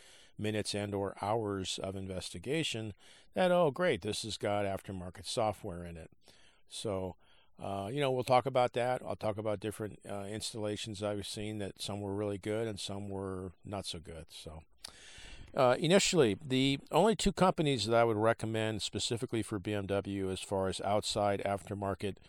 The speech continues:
vendor type, uh, performance, uh, companies is either Dinan,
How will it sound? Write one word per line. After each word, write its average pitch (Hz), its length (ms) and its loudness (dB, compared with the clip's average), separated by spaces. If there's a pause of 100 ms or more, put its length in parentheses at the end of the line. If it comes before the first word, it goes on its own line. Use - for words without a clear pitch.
(380)
vendor 104 440 0
type, 101 440 2 (500)
uh, 92 280 0
performance, - 800 -4 (640)
uh, 90 380 -6
companies 87 640 -4 (420)
is 101 200 -2
either 101 240 2
Dinan, 123 640 2